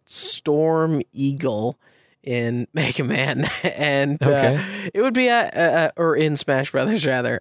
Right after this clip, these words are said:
Speaker 1: Uh, Storm Eagle from Mega Man X, uh, a fun character, can do some, I don't even know if it's full flying, but can do some light hovering. Uh, <laughs> he can shoot eggs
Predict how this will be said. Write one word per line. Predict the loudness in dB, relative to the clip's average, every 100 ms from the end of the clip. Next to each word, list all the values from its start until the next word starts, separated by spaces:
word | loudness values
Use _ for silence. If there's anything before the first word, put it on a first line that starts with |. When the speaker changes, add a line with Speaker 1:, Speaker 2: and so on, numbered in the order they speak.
| -4
Speaker 1:
Uh, | -2 0
Storm | 0 2 2 2
Eagle | 2 2
from | 0 0 2
Mega | 0 2
Man | 2 0
X, | 0 -2 -2 -8 -10 -18 -20 _ -8
uh, | -2 0 0 -4 -6
a | -8 -4
fun | -2 0 0
character, | 2 2 2 2 0
can | 0 0 0 0 -4 -2
do | 0 2 2
some, | 2 0 0 -2 -6 _ _ _ _ -4
I | 0 2 4
don't | 2
even | 4 2 2
know | 2 2
if | 0
it's | -2
full | -4 0 0
flying, | 0 0 2 2 2
but | 0
can | 0
do | 0
some | 2 2 2
light | 2 2 -2
hovering. | -2 -2 0 2 2 2 0 -2 -6 -16 -20 _ -2
Uh, | 2 2 2
<laughs> | 0 0
he | 0 0
can | 0 0 -2 -6 -18 -4
shoot | 0 2 2 2 -2 -8 -2
eggs | 2 2 2 0 -2 0 -2